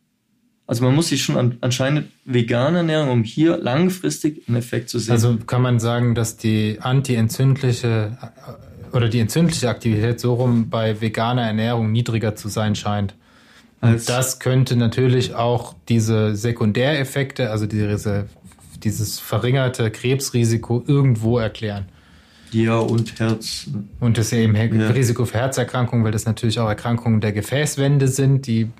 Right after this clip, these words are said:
Speaker 2: ja unter Umständen auch mit entzündlicher Aktivität zusammenhängen. Wobei man sagen muss, ne, dass die meisten dieser Studien sind doch Assoziationsstudien, ne? Also man guckt Häufigkeit in der vegan ernährenden Population versus Häufigkeit von bestimmten Sachen in der,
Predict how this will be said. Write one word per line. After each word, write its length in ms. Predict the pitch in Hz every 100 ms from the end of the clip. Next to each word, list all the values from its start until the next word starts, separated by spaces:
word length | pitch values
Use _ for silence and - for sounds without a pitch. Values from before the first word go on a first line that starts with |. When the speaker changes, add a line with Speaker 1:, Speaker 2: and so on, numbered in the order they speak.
| -
Speaker 2:
ja 180 | 117 117
unter 260 | 120 117 113
Umständen 320 | 107 110 113
auch 160 | 123
mit 140 | 127 117
entzündlicher 680 | 110 - 139 131 127 117
Aktivität 640 | 113 104 107 104 - 104 -
zusammenhängen. 600 | 110 123 156 139 156 156 - - -
Wobei 200 | - 120
man 180 | 127 120
sagen 220 | 123 147
muss, 160 | 139 135
ne, 120 | 135
dass 200 | 123 117
die 100 | 120
meisten 380 | 117 123 135 127
dieser 200 | 117 117
Studien 340 | - 147 143
sind 200 | 127 123
doch 80 | 120
Assoziationsstudien, 1200 | 120 117 120 - 110 - 123 120 - 107 104 101
ne? 180 | 113 113
Also 180 | 107 113
man 200 | 107 104
guckt 380 | - 131 - - - - -
Häufigkeit 640 | 131 139 139 123 135 131 120
in 180 | 123 120
der 120 | 110
vegan 320 | 110 123 147
ernährenden 480 | 139 135 135 131 120
Population 800 | 131 127 123 120 - 123 120 120
versus 480 | 120 120 123 110 101
Häufigkeit 680 | 120 120 117 - 117 113 -
von 160 | 117
bestimmten 360 | 107 117 117 113
Sachen 280 | 113 107 113
in 180 | 110
der, 260 | 107 104